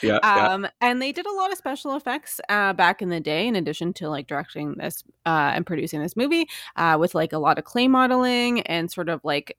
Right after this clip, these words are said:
Speaker 2: creature stuff. So they did some work for, like, Critters, uh, Team America World Police. They did the Large, Large Marge from
Speaker 1: Mm-hmm,
Speaker 2: Pee-wee's Big
Speaker 1: mm-hmm.
Speaker 2: Adventure. And my personal favorite, they made the trolls, um, or goblins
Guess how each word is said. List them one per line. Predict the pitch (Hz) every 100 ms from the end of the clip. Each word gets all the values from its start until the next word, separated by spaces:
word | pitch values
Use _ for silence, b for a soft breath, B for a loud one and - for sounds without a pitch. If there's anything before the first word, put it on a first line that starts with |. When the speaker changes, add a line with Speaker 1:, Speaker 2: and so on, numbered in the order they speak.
| - -
Speaker 2:
creature | 427 453 453 156 156
stuff. | - - -
So | - 220 214 208 208
they | 220
did | 262 285
some | 294
work | 262 254
for, | - 220
like, | 190
Critters, | - 226 226 226 226 220 220 220 233 - B B -
uh, | 170 160 -
Team | - 240 240
America | 214 185 190 208 202
World | 180 180 165
Police. | 202 226 269 294 -
They | 185
did | 165 180
the | 147 147
Large, | 156 165 190 185 -
Large | 220 247 262 202
Marge | 202 262 415 453 - _ _
from | 247 233 226
Speaker 1:
Mm-hmm, | 110 110 131
Speaker 2:
Pee-wee's | 240 226 117
Big | 208
Speaker 1:
mm-hmm. | -
Speaker 2:
Adventure. | 220 254 294 269 B B B
And | 196
my | 190
personal | 185 294 302 - 294 277
favorite, | 202 202 185 202 -
they | 202
made | 196 175 156
the | - 160
trolls, | - 226 214 202 196 196 - b b b -
um, | 190 180 170 165 151 - B B B 190
or | 185
goblins | 190 185 185 180 170 175